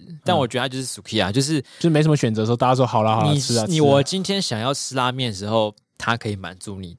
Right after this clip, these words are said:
Speaker 2: 想吃拉面这件事情。
Speaker 1: 嗯。
Speaker 2: 但是它没有再办法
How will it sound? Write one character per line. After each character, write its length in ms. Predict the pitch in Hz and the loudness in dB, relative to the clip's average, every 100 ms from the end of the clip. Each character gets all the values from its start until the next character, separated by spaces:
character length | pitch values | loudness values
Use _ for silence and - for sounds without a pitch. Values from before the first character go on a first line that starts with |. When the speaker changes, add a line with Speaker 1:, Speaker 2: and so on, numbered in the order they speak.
| _ | _
Speaker 2:
想 260 | - - 87 | -8 -8 -6
吃 200 | - 110 | -8 -6
拉 160 | 104 | -6
面 180 | 110 101 | -4 -6
这 100 | - | -8
件 220 | - 101 | -6 -6
事 180 | 90 - | -4 -6
情。 240 | 85 139 123 | -8 -6 -6
Speaker 1:
嗯。 140 | 104 _ _ _ _ - | -8 _ _ _ _ -4
Speaker 2:
但 120 | 151 | -4
是 120 | 139 | -4
它 120 | 131 | -8
没 120 | 123 | -8
有 40 | 104 - | -8 -4
再 140 | 135 | -4
办 160 | 123 | -4
法 140 | 107 | -8